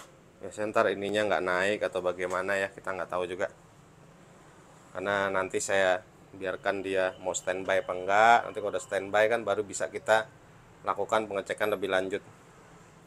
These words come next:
Ya, yang ini leaking. Biasa kayak gini biasanya, eh, sudah overuse. Sudah overuse itu artinya mesin ini sudah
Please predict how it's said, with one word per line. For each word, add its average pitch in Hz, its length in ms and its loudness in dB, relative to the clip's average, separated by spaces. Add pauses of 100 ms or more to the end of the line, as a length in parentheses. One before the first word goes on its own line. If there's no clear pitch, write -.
(760)
Ya, 113 160 0 (240)
yang 98 160 -4
ini 123 480 0 (240)
leaking. 110 400 -2 (640)
Biasa 117 320 6
kayak 117 160 2
gini 123 160 0
biasanya, 120 640 2
eh, 101 400 2
sudah 104 320 2
overuse. 120 640 2
Sudah 107 160 6
overuse 113 400 0
itu 147 160 6
artinya 135 480 4 (720)
mesin 131 240 2
ini 143 240 6
sudah 131 480 8